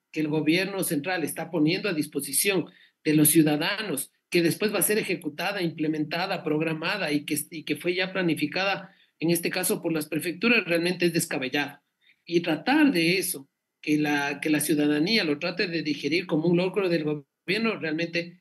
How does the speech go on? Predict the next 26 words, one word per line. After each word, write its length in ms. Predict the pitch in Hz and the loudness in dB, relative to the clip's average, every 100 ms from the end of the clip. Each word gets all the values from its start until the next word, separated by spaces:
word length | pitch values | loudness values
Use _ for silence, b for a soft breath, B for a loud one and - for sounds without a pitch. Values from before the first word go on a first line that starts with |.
| - | -8
es 160 | 160 | -4
algo 240 | 180 185 175 | -2 0 0
que 140 | 170 | 2
espeluzna, 760 | 160 - 170 233 240 240 - _ - | 0 2 2 4 2 0 -6 _ -8
porque 420 | 190 185 214 214 | -6 -4 -2 -2
realmente 380 | 180 185 202 196 | -2 -4 -2 -4
no 120 | 185 | -2
sabemos 440 | 202 190 190 202 202 | -2 -2 -2 -4 -6
de 80 | 202 | -8
aquí 300 | 190 208 170 | -4 -4 -2
dónde 240 | 180 180 | -2 -2
vamos 240 | 185 180 | -2 -2
a 80 | 165 | -6
terminar. 460 | 139 131 147 - - _ - B B B | -8 -4 -4 -4 -12 _ -20 B B B
Hoy 320 | 180 196 196 | 0 2 2
en 80 | 185 | 2
la 80 | |
mañana 340 | 180 220 247 196 | 2 2 2 4
leía 640 | 170 165 180 165 143 135 | 4 4 2 0 -4 -8
algunos 500 | - 156 156 180 170 | -10 -8 -2 0 0
articulistas 580 | 160 156 220 247 247 175 | 0 -2 2 2 2 -2
y, 60 | |
y, 320 | 143 143 147 147 | -2 -4 -6 -4
y 180 | 147 151 | -2 -2
escuchaba 500 | 143 - - 185 170 | -2 -8 -2 0 0
algunas, 500 | 156 185 185 - | 0 -2 -2 -4